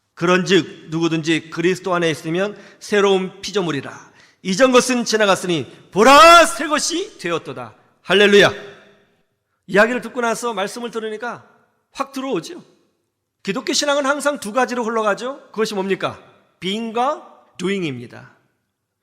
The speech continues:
즉, 기독교 신앙은 항상 두 가지를 얘기해요. 존재론과 행동. 존재론은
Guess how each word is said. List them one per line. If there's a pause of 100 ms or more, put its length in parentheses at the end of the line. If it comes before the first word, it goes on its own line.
(160)
즉, (580)
기독교
신앙은
항상
두
가지를
얘기해요. (380)
존재론과 (600)
행동. (800)
존재론은